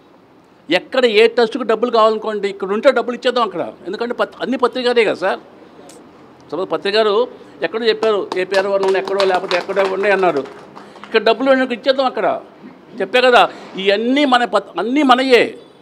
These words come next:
ఎవరు చెప్పారు? మన హీరో శోభన్ బాబు గారికి ఎనభై వేల కోట్ల ఆస్తి ఉందని. అట్నే మన పత్రికారికి ఎన్ని వేల కోట్లు చెప్పండి. So అలాంటి మన,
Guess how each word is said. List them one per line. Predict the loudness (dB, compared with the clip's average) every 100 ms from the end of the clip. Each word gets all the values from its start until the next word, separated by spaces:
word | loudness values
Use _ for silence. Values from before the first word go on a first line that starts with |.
| _ _ _ _ _
ఎవరు | -6 -2
చెప్పారు? | -2 0 2 0 -4 -16 -20 _ -8
మన | -4
హీరో | 0 0 2
శోభన్ | -2 0
బాబు | -2 0
గారికి | 0 0 -2 -4 -8 -8 -4
ఎనభై | -4 -2
వేల | -2 -4
కోట్ల | -4 -2 0
ఆస్తి | -2 -2
ఉందని. | -6 -6 -8 -16 -20 -20 -18 -6
అట్నే | -6 -4
మన | -4 -2
పత్రికారికి | -2 2 6 6 6 0 -2 -2 -4 -14 -20 -20 -20 -20 -20 -20 -20 -20 -20 -20 -20 -20 -20 -20 -20 -20 -20 -14 -12 -12 -10 -12 -10 -14 -14 -18 -20 -20 -20 -2
ఎన్ని | -2 0 -2
వేల | 0 0
కోట్లు | -2 -6 -6
చెప్పండి. | -6 -6 -10 -12 -20 -20 -20 -20 -20 -20 -8
So | 0 2 4 0 0
అలాంటి | 2 4 4 4 2
మన, | 2 2